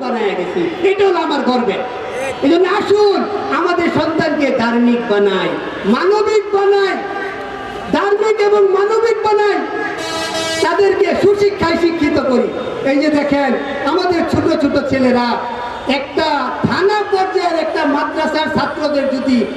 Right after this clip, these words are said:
এত সুন্দর পারফরম্যান্স হয়, তাহলে চিন্তা করেন ময়মনসিংহ শহরে নামকরা মাদ্রাসা যেগুলো, তাদের পারফরম্যান্স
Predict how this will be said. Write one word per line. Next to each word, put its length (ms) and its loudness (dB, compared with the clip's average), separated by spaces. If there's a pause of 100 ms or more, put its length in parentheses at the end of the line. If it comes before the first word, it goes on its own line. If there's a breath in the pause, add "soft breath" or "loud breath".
(160)
এত 220 -2
সুন্দর 380 0 (120)
পারফরম্যান্স 760 0
হয়, 240 0 (240)
তাহলে 260 0
চিন্তা 240 4
করেন 280 0
ময়মনসিংহ 640 2
শহরে 340 0 (220)
নামকরা 520 0
মাদ্রাসা 580 0
যেগুলো, 440 2 (160)
তাদের 260 -2 (100)
পারফরম্যান্স 540 0